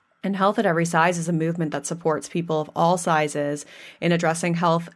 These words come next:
directly by adopting healthy behaviors from a weight neutral perspective. So that weight neutral perspective is really important here. The bottom line of all of these definitions is that there is no body positivity without fat acceptance,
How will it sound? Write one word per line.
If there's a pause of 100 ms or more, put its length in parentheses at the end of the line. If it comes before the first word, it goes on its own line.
directly
by
adopting
healthy
behaviors
from
a
weight
neutral
perspective.
So
that
weight
neutral
perspective (420)
is
really
important
here. (320)
The
bottom
line
of
all
of
these
definitions (220)
is
that
there
is
no
body
positivity
without
fat
acceptance,